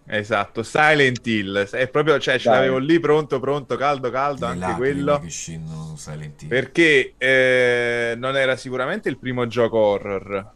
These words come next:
Speaker 3: No.
Speaker 1: Eh, c'era stato Resident Evil prima, in realtà c'erano altri giochi, non so se ve li ricordate, che a me facevano impazzire. C'era Parasite Eve uno e due,
Speaker 3: Mm.
Speaker 1: molto bello.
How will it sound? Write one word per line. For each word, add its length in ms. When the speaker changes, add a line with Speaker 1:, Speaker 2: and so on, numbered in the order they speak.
Speaker 3:
No. 300
Speaker 1:
Eh, 840
c'era 240
stato 260
Resident 440
Evil 280
prima, 520
in 80
realtà 320
c'erano 340
altri 320
giochi, 300
non 100
so 140
se 120
ve 120
li 40
ricordate, 460
che 80
a 40
me 260
facevano 440
impazzire. 840
C'era 300
Parasite 480
Eve 180
uno 220
e 80
due, 400
Speaker 3:
Mm. 220
Speaker 1:
molto 340
bello. 540